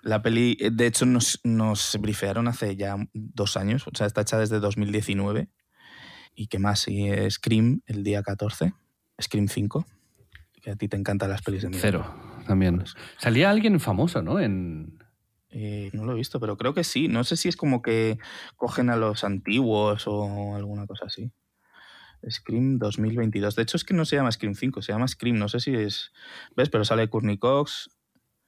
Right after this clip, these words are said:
Speaker 1: eh, David Arquette, Neve Campbell. Sí, como gente clásica, como del
Speaker 2: Sí,
Speaker 1: género y de
Speaker 2: exacto,
Speaker 1: la peli.
Speaker 2: sí, sí.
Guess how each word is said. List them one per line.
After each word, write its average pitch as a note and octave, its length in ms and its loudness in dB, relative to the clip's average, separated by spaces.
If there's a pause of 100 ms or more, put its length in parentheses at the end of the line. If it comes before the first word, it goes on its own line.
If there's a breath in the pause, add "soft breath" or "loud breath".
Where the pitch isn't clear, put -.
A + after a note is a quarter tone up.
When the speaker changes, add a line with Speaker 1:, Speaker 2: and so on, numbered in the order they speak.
(440)
Speaker 1:
eh, G2+ 420 -6
David G#2 360 -2
Arquette, - 580 -4 (1500)
Neve G#2+ 280 -2
Campbell. B2 480 0
Sí, A#2 200 -2
como G2+ 340 -4 (200)
gente A#2+ 240 0
clásica, G2+ 480 -2
como G2 180 -6
del F#2+ 100 -2
Speaker 2:
Sí, G2 140 4
Speaker 1:
género G2 320 -10
y F#2 80 -10
de F#2+ 40 -10
Speaker 2:
exacto, F#2+ 220 -2
Speaker 1:
la - 60 -8
peli. G2+ 120 -8
Speaker 2:
sí, - 80 -2
sí. - 160 -8